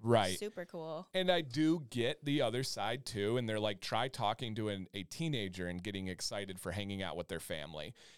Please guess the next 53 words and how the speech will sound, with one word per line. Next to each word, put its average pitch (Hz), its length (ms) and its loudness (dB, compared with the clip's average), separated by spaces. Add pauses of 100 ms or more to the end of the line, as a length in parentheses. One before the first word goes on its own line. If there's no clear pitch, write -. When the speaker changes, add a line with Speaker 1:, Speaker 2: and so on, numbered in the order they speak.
(140)
Speaker 1:
And, 233 320 2
and 226 160 -2
I 247 120 0
get 123 380 -4
that, 87 300 -2
right? 107 280 0
I, 120 280 0
I 107 40 -2
taught 113 280 -2
middle 104 240 0
school. 104 480 0
I, 107 200 0
I 101 120 -2 (100)
coached 110 380 -4
high 107 160 -2
school 110 340 -4
for 113 140 -2
a 110 60 4
long 107 300 2
time. 101 300 -2
I 127 80 0
understand 95 560 -4
it. 90 140 -4 (300)
But 160 100 6
I 190 40 4
do 214 220 -4
believe 120 560 0
a 101 60 6
lot 104 520 2
is 107 220 -2
how 98 360 0
you 92 280 -2
set 98 320 -4
up 95 160 -2
your 101 80 -2
relationship 95 680 -4
within 95 240 -2
your 87 80 -2
family. 92 480 -4
Speaker 2:
Oh, 180 160 4
for 196 280 0
Speaker 1:
You 113 160 2
know, 117 200 4
Speaker 2:
sure. 120 80 4
Speaker 1:
like, 107 260 0
we, 135 380 0
we 139 100 -2
hear 208 420 -2
a 190 60 6
lot 123 320 2
of 110 100 -2
these 107 220 -2
complaints, 107 920 -6